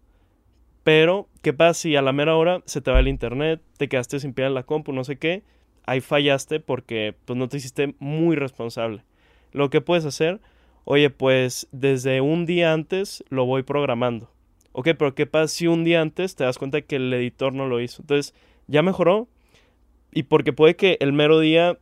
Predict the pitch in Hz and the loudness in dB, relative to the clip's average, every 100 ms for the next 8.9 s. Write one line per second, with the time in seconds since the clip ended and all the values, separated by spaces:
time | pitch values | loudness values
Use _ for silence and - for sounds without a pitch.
0 | _ _ - 143 147 160 165 147 - 127 | _ _ -2 0 2 2 2 0 -2 0
1 | 139 151 147 151 160 - _ - 139 120 | 0 0 -2 -4 -8 -14 _ -2 0 0
2 | 120 131 - - 147 135 - 123 131 147 | -2 -2 -2 -2 -2 -2 -4 -2 -2 -4
3 | - 135 135 147 131 131 151 170 208 202 | -4 -2 0 -2 -4 -6 -4 -2 -2 -4
4 | - 127 127 143 139 123 139 123 120 113 | -4 -2 -2 -2 -4 -6 -8 -10 -8 -10
5 | _ _ _ _ _ _ _ - 170 170 | _ _ _ _ _ _ _ -2 0 2
6 | 185 180 175 180 190 185 147 156 - _ | 4 2 0 0 0 2 0 0 -6 _
7 | _ _ 135 147 139 139 135 - - 175 | _ _ 2 2 2 0 0 -4 -2 0
8 | 208 175 151 165 160 165 208 - | 0 0 0 2 0 0 -4 -4